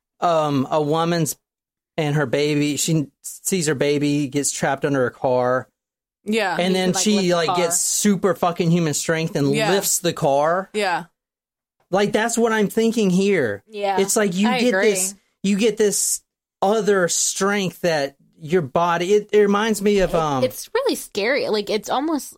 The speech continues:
Speaker 3: like, I get why he's so prolific now. It's, you don't see this type of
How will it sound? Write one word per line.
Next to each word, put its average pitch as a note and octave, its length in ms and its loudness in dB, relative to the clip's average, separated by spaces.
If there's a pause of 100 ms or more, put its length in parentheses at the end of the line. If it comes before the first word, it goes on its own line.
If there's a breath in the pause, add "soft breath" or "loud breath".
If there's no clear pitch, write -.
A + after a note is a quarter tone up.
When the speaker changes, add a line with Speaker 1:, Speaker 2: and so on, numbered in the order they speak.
(140)
Speaker 3:
like, A#3 280 -4
I A3 200 -2
get A#3 320 -2
why G3+ 180 2
he's F#3+ 360 -2
so - 540 -4
prolific G3+ 600 -6
now. D#3+ 240 -6
It's, - 320 -10 (180)
you A#3 360 -2
don't A3+ 340 -2
see G#3 480 -2
this F#3 340 -2
type G3 340 -6
of F#3 220 -4